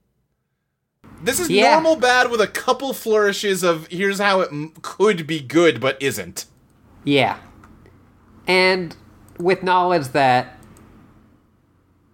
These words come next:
Speaker 2: like, with them constantly calling back to something that was somewhat better.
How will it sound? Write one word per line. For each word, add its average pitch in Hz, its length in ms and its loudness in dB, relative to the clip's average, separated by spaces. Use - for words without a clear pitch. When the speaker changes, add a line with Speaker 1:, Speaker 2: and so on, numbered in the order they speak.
Speaker 2:
like, 147 220 0
with 170 180 0
them 190 260 2
constantly 175 440 0
calling 156 280 2
back 139 320 0
to 113 480 0
something 131 460 -2
that 123 300 2
was 143 240 -2
somewhat 123 560 0
better. 107 420 -4